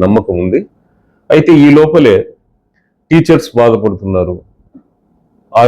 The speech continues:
ఎంప్లాయీస్ బాధపడుతున్నారు, పోలీసులు కొంచెం వ్యతిరేకంగా ఉన్నారన్నటువంటి మరొక గోబెల్స్ ప్రచారం ఇది, అంటే విష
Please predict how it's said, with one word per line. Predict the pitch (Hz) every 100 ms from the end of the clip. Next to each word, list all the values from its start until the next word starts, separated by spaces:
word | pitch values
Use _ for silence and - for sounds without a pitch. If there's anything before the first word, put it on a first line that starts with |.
| 123
ఎంప్లాయీస్ | 123 127 117 -
బాధపడుతున్నారు, | 98 95 90 82 87 90 85 - - -
పోలీసులు | 127 131 131 127 117 107 87 80 _ _ _ _ _ _ _ _ _ _
కొంచెం | 117 - 92
వ్యతిరేకంగా | 92 113 104 101 101 92
ఉన్నారన్నటువంటి | 90 90 87 87 85 85 80 80 80 - _ _ _ _ - 165
మరొక | 170 165 139 131
గోబెల్స్ | 139 127 - -
ప్రచారం | 92 87 80 76 76
ఇది, | 71 _ _ _ _ _ 120
అంటే | 120 123
విష | 117